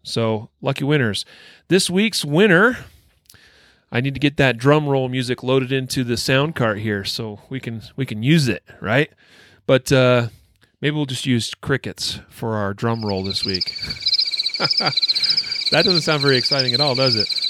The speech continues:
What's, that, that wants me to go to sleep. Uh, this week's winner of one month free Laser X training software is Alan D.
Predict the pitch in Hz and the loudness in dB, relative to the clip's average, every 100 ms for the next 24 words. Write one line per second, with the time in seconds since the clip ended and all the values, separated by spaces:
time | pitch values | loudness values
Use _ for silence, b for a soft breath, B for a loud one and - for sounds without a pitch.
0 | - 139 - - 147 156 151 143 151 139 | -2 -4 -4 -6 -8 -8 -8 -6 -6 -6
1 | 135 120 117 104 - 135 110 _ _ _ | -6 -6 -4 -6 -4 -6 -6 _ _ _
2 | _ _ _ - - 147 131 127 117 165 | _ _ _ -20 -8 0 2 2 2 0
3 | - 285 226 160 196 208 151 120 B B | 0 -4 -6 0 2 4 2 -2 B B
4 | B 143 147 139 139 127 - _ 131 147 | B 0 2 2 2 -2 -14 _ -2 0
5 | 214 185 190 - - 190 139 113 113 135 | 0 -2 -4 -6 -2 4 4 4 2 2
6 | 139 139 143 - - b b b - 151 | 2 0 0 -4 -8 b b b -4 -2
7 | 165 165 156 147 156 - 110 101 107 - | 0 0 0 0 0 -2 -2 0 0 -2
8 | 147 156 156 - - 147 180 135 127 160 | -2 0 0 -4 -4 2 4 4 2 0
9 | 175 - _ _ _ _ 117 110 190 120 | -4 -6 _ _ _ _ -2 0 2 0
10 | 82 - | -6 -16